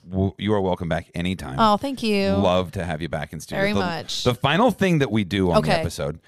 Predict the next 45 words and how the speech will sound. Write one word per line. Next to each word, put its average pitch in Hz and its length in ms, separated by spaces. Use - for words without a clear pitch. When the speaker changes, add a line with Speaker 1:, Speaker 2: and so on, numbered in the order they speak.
Speaker 1:
is 110 140
the 120 120
Gordon 113 460
Food 92 340
Service 80 600
final 80 500
thought. - 580
Speaker 2:
Okay. 175 440
Speaker 1:
Right? 98 120
Do - 120
you, 104 60
did 107 160
you 101 160
watch 165 200
Jerry 117 180
Springer 101 440
when 107 100
you 98 100
were 95 220
Speaker 2:
Oh 247 140
my 151 180
God, 170 320
yeah. - 180
Speaker 1:
So 135 120
Jerry 147 320
had 110 140
the 98 60
final 95 320
thought. 87 440
Speaker 2:
Yeah. 190 340
Speaker 1:
Where 104 140
he 95 160
kind 95 240
of 87 60
was 78 100
like, 85 280
Speaker 2:
<laughs> 320 260
Speaker 1:
"Guys," 190 340
and 117 100
he 117 60
finished 123 360
his 98 200
whole 92 300
thing. 196 140
Speaker 2:
Yeah. 151 260